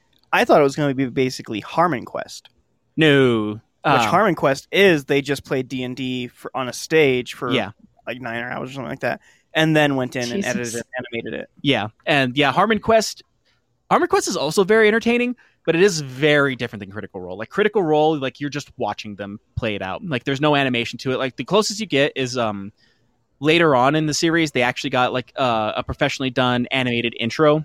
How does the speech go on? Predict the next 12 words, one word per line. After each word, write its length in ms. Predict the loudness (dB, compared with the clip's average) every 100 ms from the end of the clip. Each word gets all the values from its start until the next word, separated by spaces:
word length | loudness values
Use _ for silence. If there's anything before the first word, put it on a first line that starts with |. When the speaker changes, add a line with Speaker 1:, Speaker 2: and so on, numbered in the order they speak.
| -4 -2
Speaker 2:
and, 180 | 0
like, 140 | 0 0
they 140 | -4 -2 0
did 120 | 0
a 40 |
song 360 | 2 2 2 2
that, 100 | -2
like, 160 | -4 -2
they 160 | 0 2
sang. 340 | 0 -2 -4
Like, 180 | -8 -2
uh, 340 | 0 0 -2